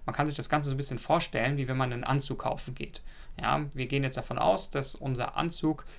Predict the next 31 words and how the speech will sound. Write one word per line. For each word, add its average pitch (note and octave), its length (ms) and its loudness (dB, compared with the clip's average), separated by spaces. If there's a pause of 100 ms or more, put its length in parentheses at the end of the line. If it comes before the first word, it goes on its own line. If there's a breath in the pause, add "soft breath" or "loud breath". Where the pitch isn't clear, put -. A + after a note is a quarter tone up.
die C3+ 60 -2
Basics - 540 2
sind. - 280 -12 (260)
Und A#2+ 400 -4 (100)
das - 260 -4
sieht D3 160 -2
ganz B2 160 -4
gut - 160 -2
aus G#3 260 6
und C#3+ 140 -2
sie C3+ 80 0
erfüllen C3 320 -2
auch B2+ 100 -2
ihren B2 240 -6
Zweck. D3 380 0 (420 loud breath)
Bleibt C#3+ 240 6
man C3+ 100 2
jetzt C#3 160 0
allerdings A#2+ 400 0
neugierig C3+ 520 2
und - 100 -8
testet D3+ 360 -2
ganz, C#3+ 200 0
ganz C3 220 -2
viele B2 280 -2
Dinge B2 360 0
aus, A#2 320 0
neue B2 180 0
Kampagnentypen, B2+ 880 -2
verschiedene C3+ 400 -4
Strategien C3+ 800 -2